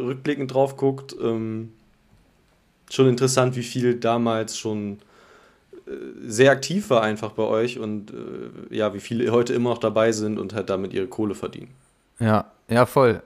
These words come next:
Speaker 2: Ach so, ja, genau. Und, ähm, Oldenburg, wo dann Moneymax und Donatello,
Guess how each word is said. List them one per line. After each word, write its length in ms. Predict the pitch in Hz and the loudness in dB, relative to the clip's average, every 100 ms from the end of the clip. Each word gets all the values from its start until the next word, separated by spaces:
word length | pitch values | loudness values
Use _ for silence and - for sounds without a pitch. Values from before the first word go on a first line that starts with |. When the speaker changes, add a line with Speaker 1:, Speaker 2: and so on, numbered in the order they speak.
| - | -4
Speaker 2:
Ach 80 | |
so, 160 | 123 156 | 4 8
ja, 160 | 127 120 | 8 8
genau. 240 | 135 131 | 8 6
Und, 220 | 120 113 | 4 2
ähm, 300 | 123 117 113 - - 214 _ _ _ _ - | 2 4 2 -2 -18 -20 _ _ _ _ 4
Oldenburg, 840 | 120 131 135 131 135 135 - - | 6 6 2 2 4 4 -2 -18
wo 260 | - 110 117 | -12 -4 2
dann 220 | 113 113 | 4 4
Moneymax 480 | 113 123 127 123 - | 4 2 2 0 -2
und 100 | 113 | 0
Donatello, 640 | 117 113 - 120 123 127 | 2 2 0 0 0 0